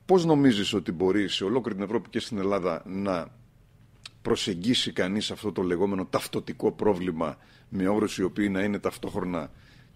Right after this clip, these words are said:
και σύμφωνοι με τα δικαιώματα και πρακτικά αξιοποιήσιμοι, ε, και ταυτόχρονα, ε, αποδεκτοί σε μια ευρύτερη συζήτηση;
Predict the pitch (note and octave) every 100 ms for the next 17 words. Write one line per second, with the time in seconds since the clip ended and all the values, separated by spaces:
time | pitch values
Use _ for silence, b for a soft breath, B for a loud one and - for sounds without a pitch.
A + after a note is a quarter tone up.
0 | b - C3+ - C3+ B2 G#2+ G#2 F#2+ F2+
1 | D2+ C#2 G2 B2+ C#3 C3+ - B2 A#2+ -
2 | - A#2 G2 D#2 b b b b _ G2+
3 | - G#2+ F2+ - A#2+ C3 C#3+ D3 D#3+ -
4 | b b b b b - G#2+ G2+ F#2 F2
5 | E2+ E2 D#2 D#2 D2+ D2+ D2+ D#2 - -
6 | - _ _ - F3 C#3+ D3+ D3 D#3 D3+
7 | C#3+ C3 C3 C3 A#2+ - - - - -
8 | - - - - - - G1+ - A#2+ -
9 | B2+ F#2+ G2 - C#3+ - A#2 B2+ B2 F#2
10 | A2+ G#2+ F#2+ F#2 D#2+ D2+ - -